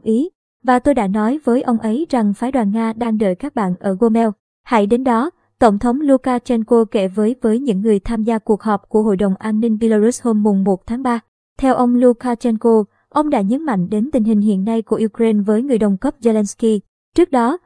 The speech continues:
vòng đàm phán đầu tiên giữa phái đoàn Nga và Ukraine đã diễn ra vào ngày hai mươi tám tháng hai tại tỉnh Gomel ở biên giới Belarus và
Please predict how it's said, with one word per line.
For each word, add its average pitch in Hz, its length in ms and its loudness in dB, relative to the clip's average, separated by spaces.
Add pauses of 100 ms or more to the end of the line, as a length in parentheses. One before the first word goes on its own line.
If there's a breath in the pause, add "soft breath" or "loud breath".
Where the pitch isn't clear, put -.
(180)
vòng 262 280 4
đàm 247 220 2
phán 269 240 -4
đầu 277 140 2
tiên 262 340 -2
giữa 208 120 2
phái 262 200 -4
đoàn 233 180 0
Nga 240 200 -2
và 226 240 -2
Ukraine 233 360 0
đã 220 80 0
diễn 196 300 -2
ra 233 220 -2
vào 220 200 0
ngày 208 220 0
hai 226 140 -4
mươi 226 120 0
tám 226 280 -4
tháng 285 160 -8
hai 247 240 -4
tại 208 180 -4
tỉnh 202 200 -2
Gomel 226 360 2
ở 202 120 -2
biên 214 200 -2
giới 226 300 0
Belarus 233 520 0
và 220 120 -2